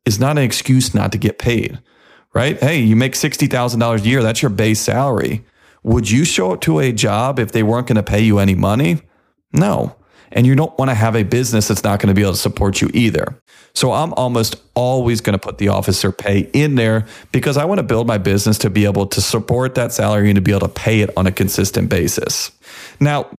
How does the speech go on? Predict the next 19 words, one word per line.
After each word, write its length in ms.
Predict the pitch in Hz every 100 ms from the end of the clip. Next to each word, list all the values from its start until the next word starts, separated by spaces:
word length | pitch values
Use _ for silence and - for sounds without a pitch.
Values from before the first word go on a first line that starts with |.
| _
an 320 | 143 117 101 -
extreme 580 | 139 - - - 175 185
example 520 | 151 107 107 104 113
here 340 | 110 107 104 98
where 280 | 101 104 101
I 100 | 98
probably 540 | - 101 104 104 101
would 300 | 98 104 107
make 320 | 104 104 107
some 260 | - 101 95
adjustments 760 | 90 92 95 - 107 101 - - - - -
or 100 | 107
maybe 260 | 104 120 123
even 420 | 101 101 71 98
not 260 | 101 101
include 360 | 98 95 110 104
it 120 | 107 -
altogether 680 | 95 95 98 104 107 107 104
is, 300 | 104 -